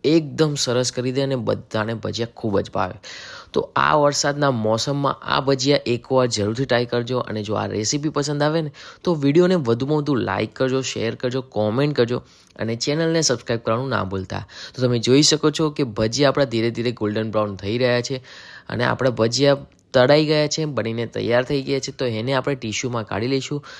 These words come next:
જેથી ટિશ્યુ બધું તેલ એનું ઓબ્ઝર્વ કરી લે. એવી જ રીતે આપણે બાકીના બધા ભજીયા તળી લેવાના છે. તો તૈયાર છે ગરમા ગરમ ક્રિસ્પી ભજીયાની રેસિપી. આને તમે કેચઅપ સાથે, ચટણી સાથે, દહીં સાથે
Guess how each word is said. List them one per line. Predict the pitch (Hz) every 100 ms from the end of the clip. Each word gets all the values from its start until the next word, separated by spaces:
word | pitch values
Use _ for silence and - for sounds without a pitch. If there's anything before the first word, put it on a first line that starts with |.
| - -
જેથી | 113 127
ટિશ્યુ | 139 139 165
બધું | 147 117 117 175 175
તેલ | 143 127
એનું | 123 127
ઓબ્ઝર્વ | 98 98 127
કરી | 131 135 127
લે. | 131 156 _ _ -
એવી | 120 131
જ | 135
રીતે | 135
આપણે | 135 123
બાકીના | 113 104 110
બધા | 113 98 117
ભજીયા | 117 98 92 123 165 -
તળી | 104
લેવાના | 101 92 92
છે. | 95 - - - - -
તો |
તૈયાર | 123 123 151 160
છે | 156
ગરમા | 160 113 113 131
ગરમ | 139 143 147 139
ક્રિસ્પી | - 127 - - 143
ભજીયાની | 107 104 107 131 127 101
રેસિપી. | 98 135 - 156 143 147 - - -
આને | - 120 143
તમે | 143 143
કેચઅપ | 135 - 110 135 123
સાથે, | 127 123 127
ચટણી | 123 131 - 165
સાથે, | 165 156 151 156 147
દહીં | 117 120 151
સાથે | - 143 139 151